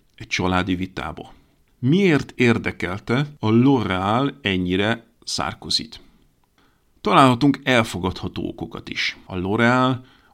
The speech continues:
a világ legnagyobb kozmetikai cégévé nőtte ki magát,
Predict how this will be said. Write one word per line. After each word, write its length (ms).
a 100
világ 480
legnagyobb 540
kozmetikai 760
cégévé 680
nőtte 440
ki 120
magát, 460